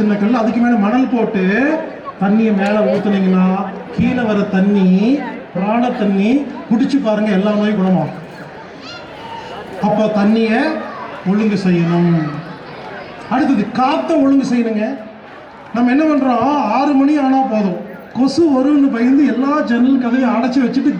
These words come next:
கப்புடு கப்படிச்சு படுத்துக்கிறோம். ஒரு விஷயம் தெரியுமா? ஒரு நிமிடத்தில் எட்டு லிட்டர் காத்து உள்ள போய் வெளியே வருது. உள்ள போகும்போது நல்ல காத்து,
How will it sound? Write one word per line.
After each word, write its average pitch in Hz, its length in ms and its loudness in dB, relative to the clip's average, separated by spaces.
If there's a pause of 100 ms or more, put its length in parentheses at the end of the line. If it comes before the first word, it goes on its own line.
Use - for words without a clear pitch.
கப்புடு 302 360 0 (100)
கப்படிச்சு 240 440 0
படுத்துக்கிறோம். 180 420 0 (2750)
ஒரு 226 120 2
விஷயம் 240 320 4
தெரியுமா? 226 280 2 (580)
ஒரு 285 120 2 (140)
நிமிடத்தில் 240 580 2 (360)
எட்டு 220 280 -2
லிட்டர் 277 300 -4
காத்து 269 340 0
உள்ள 254 180 4
போய் 247 240 2
வெளியே 240 240 4
வருது. 185 220 -2 (1500)
உள்ள 233 200 4
போகும்போது 240 380 0
நல்ல 233 220 2
காத்து, 262 340 -2